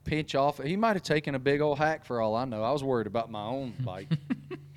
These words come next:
Speaker 1: But it hurt like hell going in,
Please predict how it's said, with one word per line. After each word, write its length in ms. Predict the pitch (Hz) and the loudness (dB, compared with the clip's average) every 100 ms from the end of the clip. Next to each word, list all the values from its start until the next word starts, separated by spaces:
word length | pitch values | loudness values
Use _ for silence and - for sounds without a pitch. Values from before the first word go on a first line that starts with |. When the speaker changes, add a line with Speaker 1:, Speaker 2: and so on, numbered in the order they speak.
| - - - - - - - - | -18 -18 -20 -20 -20 -20 -20 -10
Speaker 1:
But 220 | 123 131 139 | 0 0 4
it 300 | 170 196 - - - - | 4 4 2 -16 -20 -14
hurt 540 | 113 117 165 180 - 147 | -8 4 6 6 4 2
like 260 | 151 - | 2 2
hell 400 | 123 156 170 170 | -2 4 6 4
going 380 | 143 147 139 131 | 2 0 2 0
in, 400 | 151 175 185 | 0 0 -2